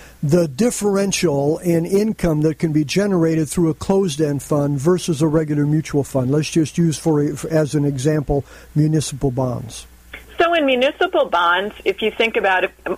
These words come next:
Speaker 2: most of the municipal bond closed-end funds have some level of leverage. They're borrowing at a short-term municipal rate, which right now is probably under a, a point.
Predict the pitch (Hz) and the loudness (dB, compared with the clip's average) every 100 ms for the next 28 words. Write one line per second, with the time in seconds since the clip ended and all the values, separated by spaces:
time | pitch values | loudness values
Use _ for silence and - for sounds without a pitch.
0 | - 202 226 - - _ - 185 208 196 | -2 0 0 -4 -14 _ -4 -2 -2 0
1 | 196 196 202 196 175 175 175 196 185 - | -2 -2 -2 0 0 -2 0 0 0 -2
2 | 180 180 185 175 175 170 - 196 185 196 | -4 -2 -2 -2 0 -2 -2 -4 0 0
3 | 185 185 175 170 156 147 - - - - | 0 0 0 0 0 0 -4 -6 -8 -10
4 | - - - - 196 185 202 208 240 226 | -16 -20 -16 -2 -2 0 0 2 2 0
5 | 202 185 170 175 - - 208 - - - | 0 0 0 0 -2 0 0 -2 -8 -2
6 | 208 202 196 - 180 170 170 180 202 175 | 0 2 -2 -4 -4 -2 -2 -2 -4 -2
7 | 165 185 196 - 170 - 175 - 180 180 | -2 0 -2 -2 -4 -2 -2 -2 -2 0
8 | 185 160 - - 185 185 170 165 - 170 | 0 0 -4 -2 -2 0 -2 -2 -2 -2
9 | 175 156 131 - - 170 156 - - - | 0 0 -2 -6 -4 -2 0 -2 -4 -4
10 | 139 80 | -4 -4